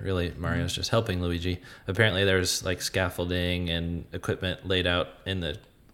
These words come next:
Speaker 1: shape, like, the imprint of World one one. So I think if I had noticed that in the theater, that probably would have been my favorite.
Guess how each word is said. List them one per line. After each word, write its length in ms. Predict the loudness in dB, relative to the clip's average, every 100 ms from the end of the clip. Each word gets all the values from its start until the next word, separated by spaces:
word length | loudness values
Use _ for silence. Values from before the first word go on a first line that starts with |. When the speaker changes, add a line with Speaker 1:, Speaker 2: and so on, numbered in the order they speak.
| _ -14
Speaker 1:
shape, 640 | -6 -4 -2 0 0 -2 -6
like, 200 | -6 -6
the 220 | -8 -6
imprint 480 | -6 -4 -2 -2 -2
of 340 | 0 0 -4 -6
World 240 | 0 0 2
one 160 | 2
one. 220 | 4 4 2 -4 -16 -14
So 300 | -2 2 2 2
I 140 | 0
think 180 | 2 2
if 160 | 4 6
I 80 |
had 180 | 6 6
noticed 360 | 4 4 4 2
that 220 | 0 0
in 100 | -2
the 100 | -2
theater, 360 | 0 0 0 0
that 140 | -2
probably 320 | -4 -4 -2 -2
would 180 | -2
have 80 | -2
been 160 | -2 -4
my 120 | -4
favorite. 380 | -2 -2 -2